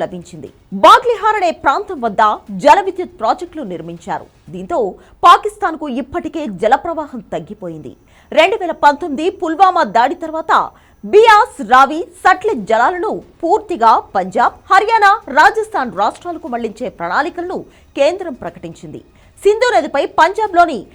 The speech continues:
షాహ్పూర్ కండి డ్యామ్ ప్రాజెక్ట్ నిర్మాణం ద్వారా నీటిని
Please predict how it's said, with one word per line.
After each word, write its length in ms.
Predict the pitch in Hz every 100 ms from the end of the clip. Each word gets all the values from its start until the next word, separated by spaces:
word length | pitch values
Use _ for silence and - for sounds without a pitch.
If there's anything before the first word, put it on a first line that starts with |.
| _ _ -
షాహ్పూర్ 600 | - 403 480 - 440 466 -
కండి 260 | 311 359 262 180
డ్యామ్ 200 | 262 359 415
ప్రాజెక్ట్ 380 | 311 311 233 196
నిర్మాణం 340 | - 247 302 233
ద్వారా 240 | 302 330 170 - _ 233
నీటిని 380 | 285 - 285 262